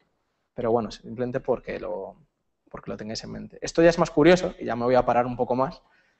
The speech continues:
porque son, se ha puesto ahora muy de moda,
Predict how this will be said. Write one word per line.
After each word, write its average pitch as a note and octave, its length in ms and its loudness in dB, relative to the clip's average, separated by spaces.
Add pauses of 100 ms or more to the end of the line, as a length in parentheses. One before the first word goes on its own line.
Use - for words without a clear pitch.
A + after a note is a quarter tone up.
(500)
porque C3 240 -2
son, D3 760 0
se - 140 -2
ha C3+ 60 2
puesto E3+ 180 2
ahora E3 80 6
muy F3+ 160 8
de C3+ 80 8
moda, G#2+ 300 0